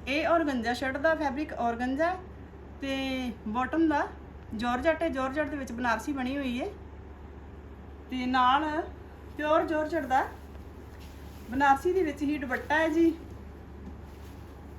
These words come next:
ਤੁਸੀਂ ਚੈੱਕ ਕਰਦੇ ਹੋ ਜੀ, ਚੈੱਕ ਕਰਦੇ ਰਹਿਣਾ ਜੀ,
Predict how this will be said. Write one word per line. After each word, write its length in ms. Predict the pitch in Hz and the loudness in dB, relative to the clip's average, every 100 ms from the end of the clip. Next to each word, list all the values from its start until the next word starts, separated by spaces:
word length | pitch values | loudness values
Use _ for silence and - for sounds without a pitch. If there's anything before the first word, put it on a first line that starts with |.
| - - | -14 -8
ਤੁਸੀਂ 200 | 294 311 | -4 -2
ਚੈੱਕ 280 | - 262 - | 0 -2 2
ਕਰਦੇ 340 | 285 262 320 | 2 2 2
ਹੋ 40 | 330 | 2
ਜੀ, 220 | 302 330 - - - - - - - - - - - - - - - - - - - - - - - - - - - | 2 -2 -4 -14 -16 -14 -14 -14 -14 -12 -12 -12 -12 -14 -16 -16 -16 -16 -16 -14 -14 -14 -14 -16 -16 -16 -16 -14 -6
ਚੈੱਕ 320 | 269 262 - 311 330 330 - - - - - - - - | -4 -4 -2 0 0 -2 -6 -14 -16 -16 -16 -16 -14 2
ਕਰਦੇ 340 | 269 247 294 | 2 2 0
ਰਹਿਣਾ 280 | 320 320 320 | 0 2 2
ਜੀ, 260 | 302 320 | 2 0